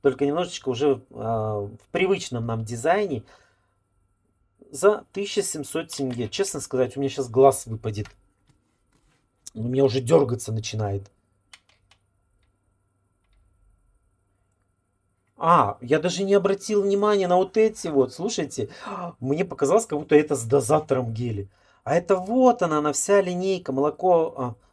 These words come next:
молоко овса и василек, сливки и какао и кокосовое молоко с малиной. Вот, кстати, как раз-то вот этот гель у меня для душа раньше хорошо брали. Ну, я не знаю, с-, будут ли щас клиенты брать.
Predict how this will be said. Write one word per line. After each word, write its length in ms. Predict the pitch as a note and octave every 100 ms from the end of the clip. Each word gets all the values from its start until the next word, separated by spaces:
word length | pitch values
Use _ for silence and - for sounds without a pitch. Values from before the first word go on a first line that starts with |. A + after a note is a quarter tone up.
| -
молоко 420 | C3+ D#3+ E3+ F#3
овса 380 | F3 - - F3+
и 80 | D3+
василек, 540 | C#3 - D#3 G3+ B3+
сливки 340 | - D#3 - D3
и 40 |
какао 600 | - C#3+ G3 G#3+ D3 B2+
и 220 | - F3+ - _ _ _ _ _
кокосовое 500 | C#3+ F#3 G3 D#3 D3+
молоко 200 | D3 G3
с 100 | F3+
малиной. 320 | E3 D#3 B2
Вот, 100 | C3
кстати, 340 | - - D3+
как 200 | - D3
раз-то 260 | F3 D#3 D3
вот 160 | C3+ G3
этот 260 | A3 C#3
гель 220 | C3+ D3
у 40 | B2+
меня 180 | A#2+ A#2+
для 120 | A#2
душа 260 | B2+ -
раньше 280 | C3+ D3 -
хорошо 320 | B2 A2+ -
брали. 340 | C3+ A#2+ G2 G2 _ _ _ _ _
Ну, 240 | A#2+ C#3+ G#3
я 180 | D#3
не 140 | F3 D#3
знаю, 580 | G2 G#2+ A2+ A2+ G2+ G2 _
с-, 160 | - A2
будут 340 | A2+ D3+ -
ли 80 | A#2+
щас 300 | - A2+ -
клиенты 440 | A2 G#2 G#2 G2
брать. 240 | G2+ G2+